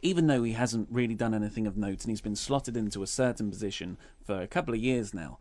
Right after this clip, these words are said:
I was a big Dolph Ziggler fan a couple of, uh, like, before all that. And, uh, you know, you've got the hope in your back pocket. Now might be the time he's gonna do something interesting. Now he might reinvent his character.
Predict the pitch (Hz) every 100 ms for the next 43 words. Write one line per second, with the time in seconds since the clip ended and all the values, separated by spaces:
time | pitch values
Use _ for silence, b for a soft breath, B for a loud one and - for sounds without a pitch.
0 | b b b 269 269 175 139 - 277 208
1 | 127 165 139 - 139 127 - 151 117 107
2 | 120 113 104 98 - 117 110 - 113 -
3 | 147 135 113 92 87 82 - b b b
4 | 143 143 139 147 135 - - 196 135 131
5 | 139 214 127 - 190 - 123 110 117 -
6 | - 131 - 78 - B B 135 151 147
7 | 143 135 139 127 110 131 123 117 123 110
8 | 139 127 131 117 123 123 117 107 - 104
9 | 92 B B 131 143 135 127 127 - 127
10 | 139 127 131 117 110 - 135 127 - -